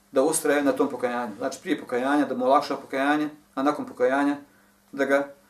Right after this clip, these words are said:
da mu olakša, znači, taj put ka Allahu Đelešanu. Od stvari koje će nam pomoći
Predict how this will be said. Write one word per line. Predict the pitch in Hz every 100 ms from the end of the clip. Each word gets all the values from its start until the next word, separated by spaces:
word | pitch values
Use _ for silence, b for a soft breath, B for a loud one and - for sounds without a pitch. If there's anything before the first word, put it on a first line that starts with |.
| b b b b _ - -
da | - 143
mu | 143
olakša, | 147 147 127
znači, | 123 120
taj | 131 120
put | 139 127 - - _
ka | -
Allahu | 123 131 117
Đelešanu. | 120 110 110 - 95 - _ _ _ _ _ _ _ _ _ - b b b b b b b _
Od | 151
stvari | - 165 180 120 110 -
koje | 139
će | 139
nam | 120
pomoći | 151 123 -